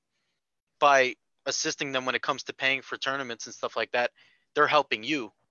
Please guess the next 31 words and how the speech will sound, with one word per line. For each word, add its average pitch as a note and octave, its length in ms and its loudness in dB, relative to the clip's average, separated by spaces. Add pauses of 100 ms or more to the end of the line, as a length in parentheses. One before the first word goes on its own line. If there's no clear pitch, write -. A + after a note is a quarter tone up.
(300)
because B2 320 -2
they're C3 160 0
known. A#2+ 380 -4
And B2+ 160 -8
then B2+ 200 -6 (440)
now D3 220 4
on C3+ 80 2
top D3+ 220 2
of C#3 60 -2
that, C3 160 2
they C#3 100 -4
might D3 200 -2
see, C#3 300 -8
you C#3 160 -14
might D3 180 2
see C3+ 140 -8
their C3 240 -2
tag, C#3+ 440 0 (420)
but, C#3 80 0
and C3+ 100 -2
then C3 120 -4
you B2 120 -12
see C3 520 -8
your A#2+ 280 -4
org's C3 400 -2
tag G#2+ 340 0 (320)
right A#2+ 180 0
before A#2+ 260 -4
their G#2 120 0
name, A#2+ 220 -4 (880)
right? A2+ 240 0